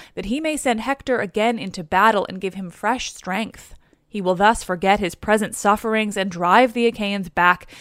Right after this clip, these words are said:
in confusion till they fall among the ships of Achilles, son of Peleus. Achilles will then send his comrade Patroclus into battle, and Hector will kill him in front of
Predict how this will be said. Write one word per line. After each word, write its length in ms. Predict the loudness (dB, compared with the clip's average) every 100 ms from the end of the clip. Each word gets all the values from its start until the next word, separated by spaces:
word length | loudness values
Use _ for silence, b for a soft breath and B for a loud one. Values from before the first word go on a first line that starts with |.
| B
in 120 | -12
confusion 680 | -10 -10 -2 2 4 2 0
till 140 | 0
they 100 | -2
fall 380 | -2 4 6 6
among 260 | 6 4
the 80 | 2
ships 360 | 0 0 0 -2
of 100 | -8
Achilles, 580 | -4 4 6 6 -2 -6 B B
son 320 | -2 0 0
of 100 | -6
Peleus. 720 | -4 -2 -2 -6 -8 -14 -20 _ _ _ b b -8
Achilles 480 | 0 4 4 2
will 100 | 0
then 220 | -4 -6 -6
send 260 | -8 -6
his 140 | -8 -6
comrade 480 | 2 2 4 2
Patroclus 560 | 4 4 4 4 0 0
into 240 | -2 -6
battle, 440 | -2 4 6 6 2 B B B
and 160 | -4
Hector 460 | -2 -2 -2 -2 -2
will 160 | -2 -4
kill 260 | 4 4
him 180 | 4 0
in 100 | -4
front 340 | 2 4 4
of 180 | 2 -4